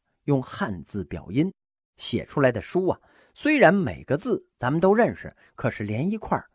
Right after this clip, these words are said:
就不知道什么意思了。汉字是单音节，单音节汉字表音行不通啊，那怎么办呢？他的办法是用汉字的偏旁部首创立了平假名和片假名。日本人很有自知之明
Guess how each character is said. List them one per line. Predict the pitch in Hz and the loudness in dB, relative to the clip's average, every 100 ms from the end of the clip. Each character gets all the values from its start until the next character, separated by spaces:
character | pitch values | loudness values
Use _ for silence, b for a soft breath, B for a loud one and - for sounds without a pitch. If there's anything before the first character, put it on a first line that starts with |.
| _ | _
就 | - 110 | -4 -2
不 | 117 | 0
知 | 113 | 4
道 | 113 | 4
什 | 101 | 4
么 | 98 | -2
意 | 110 95 | -2 -4
思 | 76 | -6
了。 | 71 _ _ _ _ _ | -16 _ _ _ _ _
汉 | - - 151 87 | -12 -6 -4 -6
字 | - 101 | -8 -8
是 | - | -8
单 | 92 160 202 | -2 2 2
音 | 127 87 | 2 -2
节， | - 67 _ b b b b | -10 -16 _ b b b b
单 | - 247 240 | 2 4 4
音 | 226 | 2
节 | 214 196 | 4 2
汉 | 190 185 123 | 2 -2 -4
字 | 123 107 | -4 -4
表 | 104 80 104 | -4 -4 2
音 | 208 | 2
行 | 208 180 | 2 0
不 | 190 | 0
通 | - 214 | 2 2
啊， | 185 - _ | 0 -8 _
那 | 139 | 4
怎 | 120 | 4
么 | 107 | 4
办 | 117 113 | 2 2
呢？ | - b b b b - | -6 b b b b 0
他 | 170 | 6
的 | 165 | 10
办 | 165 117 | 10 8
法 | 95 82 | 2 -10
是 | - 131 | -2 0
用 | 117 | 0
汉 | 113 - 113 | -2 -2 -4
字 | 90 113 | -4 -8
的 | 90 | -8
偏 | - 262 247 | 6 8 8
旁 | - 175 | 6 4
部 | 240 139 | 2 0
首 | - 76 123 b b | -2 0 0 b b
创 | - 170 101 | 8 10 10
立 | 101 98 | 2 -2
了 | 82 | -4
平 | - 151 190 247 | 0 2 4 2
假 | - 80 | -2 -8
名 | 85 110 107 b _ | -4 -4 -4 b _
和 | - 107 | -4 -4
片 | - - 135 82 | -2 -2 -2 -4
假 | - 85 | -12 -10
名。 | 95 139 - _ _ _ _ _ | -8 -8 -10 _ _ _ _ _
日 | 247 170 | 4 4
本 | - 80 | 2 -4
人 | 95 131 | -4 -2
很 | - 185 | 0 2
有 | 113 | 2
自 | - 131 | -2 -6
知 | 160 | -6
之 | 170 190 | -4 -2
明 | 143 | -2